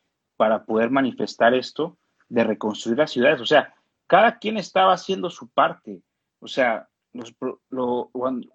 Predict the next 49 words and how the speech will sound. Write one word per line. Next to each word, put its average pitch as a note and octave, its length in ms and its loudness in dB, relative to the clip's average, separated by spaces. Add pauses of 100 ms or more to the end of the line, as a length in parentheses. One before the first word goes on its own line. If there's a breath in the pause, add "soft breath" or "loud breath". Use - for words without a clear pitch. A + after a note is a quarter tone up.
Ageo, C#3 500 2
Zacarías B2 720 0
estaban D3 440 -6
profetizando, C3 880 -4 (340)
y G#2+ 100 -4
cuando A2+ 300 2
hablamos D#3 460 4
de, D3 200 0
de, A#2 260 -2
de, A2+ 220 -6
de A#2 160 -2
profetizar, A#2 880 0 (320)
no, A#2+ 260 0
no C3+ 140 6
es C3 100 -6
que - 80 -10
estaban A#2+ 540 2 (480)
como, G#2 360 -6 (480)
o G2+ 120 -10
sea, A#2 160 0
diciéndole A#2+ 400 -2
profecías G2 440 -6
a A#2+ 40 0
las - 160 -2
personas, C#3 440 -2
o G2+ 40 -8
sea, A#2+ 200 2 (300 soft breath)
profetizar A#2+ 560 0
viene D3 320 4
de, A#2 160 4
este, G#2+ 260 -8
¿cómo B2 220 -8
se C3+ 120 -6
llama? C#3 180 2
De, G2+ 180 -2 (220)
de G#2 140 -2
dar A#2+ 220 4
vida, C3+ 360 4
o - 60 -2
sea, A#2+ 160 0
de, G#2+ 180 -2
de, G2+ 240 -4
de, A2 200 -2
de G#2+ 120 -2
dar B2 260 4
la C#3 160 4
palabra B2 460 2
de G#2+ 140 -4
Dios, C3 440 0